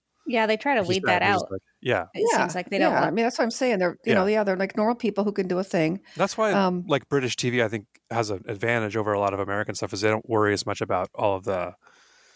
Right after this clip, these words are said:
Speaker 2: everybody being super hot or being, like,
Speaker 1: Yeah,
Speaker 2: you
Speaker 1: they
Speaker 2: know,
Speaker 1: have
Speaker 2: really
Speaker 1: such better actors in
Speaker 2: young and
Speaker 1: shows
Speaker 2: cool.
Speaker 1: sometimes 'cause
Speaker 2: Yeah.
Speaker 1: they will put people who are different <laughs> looking on
Speaker 2: And the
Speaker 1: T V
Speaker 2: people
Speaker 1: who have better timing.
Speaker 2: Yeah, the people on, in the Great British Bake Off have,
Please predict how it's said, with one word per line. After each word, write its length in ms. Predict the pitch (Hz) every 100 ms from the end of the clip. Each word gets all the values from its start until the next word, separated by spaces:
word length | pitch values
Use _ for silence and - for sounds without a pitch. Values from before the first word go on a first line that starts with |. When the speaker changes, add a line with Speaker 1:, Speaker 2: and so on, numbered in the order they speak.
| _ _ _ _ _ -
Speaker 2:
everybody 320 | 131 139 123 117
being 160 | 110
super 280 | - 131 113
hot 360 | 120 110 101 104
or 100 | 104
being, 280 | 107 104
like, 300 | 101 95 95
Speaker 1:
Yeah, 280 | 311 330 262 214
Speaker 2:
you 100 | 240
Speaker 1:
they 60 |
Speaker 2:
know, 40 | 208
Speaker 1:
have 220 | 277 220
Speaker 2:
really 20 |
Speaker 1:
such 260 | 269 262 -
better 180 | 262
actors 580 | 214 190 220 - 208 131
in 220 | 120 120
Speaker 2:
young 200 | 113 104
and 120 | 117 -
Speaker 1:
shows 40 |
Speaker 2:
cool. 500 | - 127 104 98 185
Speaker 1:
sometimes 220 | - - -
'cause 180 | 117 87
Speaker 2:
Yeah. 20 |
Speaker 1:
they 200 | 196 185
will 220 | 185 185
put 320 | - 214 - -
people 320 | 208 196 190
who 80 | 196
are 180 | 180
different 360 | 170 190 202 -
<laughs> 20 |
looking 360 | 196 - 233 208 _ _ - - - -
on 180 | 202
Speaker 2:
And 60 | 151
the 60 | 196
Speaker 1:
T 100 | 190
V 300 | 214 196 190
Speaker 2:
people 20 |
Speaker 1:
who 80 | 202
have 140 | 190 180
better 220 | 190 185
timing. 520 | - 226 180 156 175 _ _ 156
Speaker 2:
Yeah, 220 | 160 104
the 120 | 117
people 240 | 147 143
on, 340 | 127 117 110 - _ _ - -
in 120 | 113
the 120 | 107 - _ -
Great 220 | 123 117
British 220 | 110 104
Bake 220 | - 123
Off 180 | 101 95
have, 360 | 104 90 -